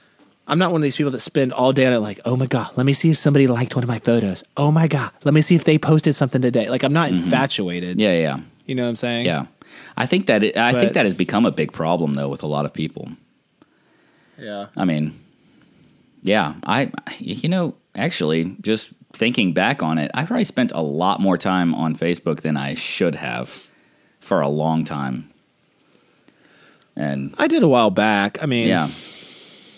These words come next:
Speaker 2: I don't know. I, I, and I'm not judging anyone who does. I'm just saying, like, I feel really good not <laughs> having it right now. Yeah.
Speaker 1: Yeah.
Speaker 2: Ugh.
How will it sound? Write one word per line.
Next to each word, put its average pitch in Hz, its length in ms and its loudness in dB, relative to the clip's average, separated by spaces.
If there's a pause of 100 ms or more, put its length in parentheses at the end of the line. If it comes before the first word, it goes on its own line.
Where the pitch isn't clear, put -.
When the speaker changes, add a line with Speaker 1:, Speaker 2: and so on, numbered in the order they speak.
(140)
Speaker 2:
I 120 60 0
don't 170 120 2
know. 92 220 -2
I, 156 200 -2 (400)
I, 165 100 -2
and 180 160 0
I'm 170 120 0
not 190 280 0
judging 127 440 2
anyone 107 260 4
who 107 100 -2
does. 87 520 0
I'm 92 420 -2
just 95 280 -2
saying, 98 380 2
like, 80 460 -4 (240)
I 131 160 0
feel 90 280 0
really 82 460 0
good 78 320 -2
not 78 280 -2
<laughs> - 140 -6
having 147 440 2
it - 260 0
right - 240 0
now. - 800 -4 (1200)
Yeah. 104 480 2
Speaker 1:
Yeah. - 0 - (1900)
Speaker 2:
Ugh. 107 260 -2